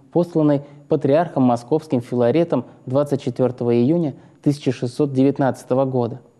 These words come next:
В этом же году состоялось прославление преподобного Макария Желтоводского, унжинского чудотворца в лике святых. С чудотворной иконы Пресвятой Богородицы был сделан список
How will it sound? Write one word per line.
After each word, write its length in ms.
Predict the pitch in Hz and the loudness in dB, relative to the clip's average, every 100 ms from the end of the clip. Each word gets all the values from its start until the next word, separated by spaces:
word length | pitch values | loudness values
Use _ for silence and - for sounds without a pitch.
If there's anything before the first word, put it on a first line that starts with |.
| _ 135 | _ -2
В 100 | 135 | 0
этом 280 | 170 170 | 2 0
же 120 | 131 127 | 2 2
году 380 | 131 131 196 | 2 2 2
состоялось 640 | 202 175 175 156 196 208 202 | 2 -2 0 2 4 2 -2
прославление 680 | 175 156 143 135 165 196 165 | -4 0 0 2 4 2 2
преподобного 640 | 143 127 127 151 165 147 | 0 0 0 0 2 4
Макария 680 | 131 120 131 156 175 165 160 | 4 2 2 2 4 2 2
Желтоводского, 800 | 143 160 160 123 127 123 - 127 | 0 0 0 2 2 0 -2 -2
унжинского 640 | - 143 151 151 147 135 131 | 0 0 0 -2 0 0 0
чудотворца 720 | 123 117 113 135 170 170 120 | 0 -2 0 0 -2 -2 -4
в 80 | |
лике 260 | 117 139 139 | 0 0 -2
святых. 540 | 143 143 139 - 101 - _ _ _ _ - - | -4 -4 -4 -4 -8 -8 _ _ _ _ -20 -20
С 60 | - | -4
чудотворной 600 | 135 131 139 143 135 131 | 0 0 2 2 2 0
иконы 380 | 135 143 143 131 | -2 2 2 2
Пресвятой 440 | 135 - 123 139 | 0 -4 -2 0
Богородицы 680 | 123 127 139 190 208 202 175 | 2 2 4 4 2 0 0
был 220 | 135 190 | 2 2
сделан 400 | 143 147 190 202 | 2 2 2 0
список 560 | - - 160 160 156 | -4 0 0 2 -2